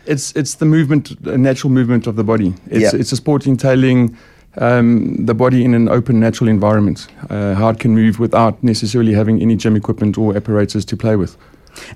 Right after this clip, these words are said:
Speaker 2: And, uh, and of course, uh, we were talking about the fact that, uh,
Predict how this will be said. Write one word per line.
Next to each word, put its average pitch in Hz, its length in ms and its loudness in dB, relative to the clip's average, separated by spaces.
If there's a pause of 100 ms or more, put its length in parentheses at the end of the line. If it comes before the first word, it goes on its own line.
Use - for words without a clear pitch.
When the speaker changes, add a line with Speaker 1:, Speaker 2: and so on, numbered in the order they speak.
Speaker 2:
And, 143 200 4
uh, 143 200 2
and 147 120 2
of - 140 -2
course, 151 320 -2
uh, 139 220 4
we 139 340 2
were 139 220 -2
talking 165 420 -2
about 131 300 0
the 113 80 -8
fact 139 300 -6
that, 127 260 -4
uh, 123 220 2